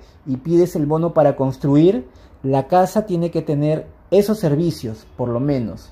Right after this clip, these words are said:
luz, agua, desagüe. Ahora, ¿cuál es el beneficio del programa Techo Propio?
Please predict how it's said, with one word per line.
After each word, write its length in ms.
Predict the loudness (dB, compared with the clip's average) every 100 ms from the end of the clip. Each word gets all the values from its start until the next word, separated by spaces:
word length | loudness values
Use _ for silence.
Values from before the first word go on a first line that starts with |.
| -6
luz, 380 | 0 0 0 -4
agua, 320 | 0 4 4
desagüe. 440 | 2 -4 -10 -10 -14 -20 -20 -20 -20 -6
Ahora, 360 | 6 6 6 2
¿cuál 300 | 4 6 8
es 120 | 6
el 100 | 2
beneficio 920 | 0 0 -2 -2 -4 0 0 0 -4 -10
del 240 | -4 -4 -2
programa 440 | -2 -2 -2 -4
Techo 320 | -4 -4 -4
Propio? 420 | 4 4 4 -4